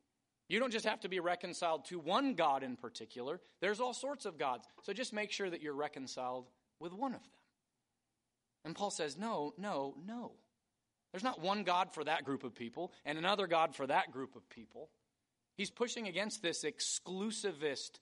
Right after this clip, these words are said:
the outworkings of this exclusivist approach of the Jews. He's our God and not their God. We don't pray for the Gentiles. I'm thankful I'm not a Gentile dog.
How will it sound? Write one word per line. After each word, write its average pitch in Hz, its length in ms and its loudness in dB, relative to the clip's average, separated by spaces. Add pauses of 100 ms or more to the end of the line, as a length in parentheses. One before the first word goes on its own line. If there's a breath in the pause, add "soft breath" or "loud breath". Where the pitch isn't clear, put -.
the 160 220 0
outworkings 165 800 4
of 139 100 -2
this 151 160 -2
exclusivist 165 800 -4
approach 147 420 -2
of 147 220 -2
the 151 140 -2
Jews. 233 520 -4 (560 soft breath)
He's 175 220 0
our 190 260 6
God 214 480 2
and 190 140 -2
not 226 240 0
their 285 220 2
God. 127 300 -2 (360)
We 190 140 6
don't 269 180 6
pray 170 300 2
for 139 120 -8
the 117 120 -12
Gentiles. 104 760 -8
I'm 277 160 0
thankful 165 380 -4
I'm 247 100 0
not 285 240 -4
a 165 40 -6
Gentile 127 600 -6
dog. 85 380 -10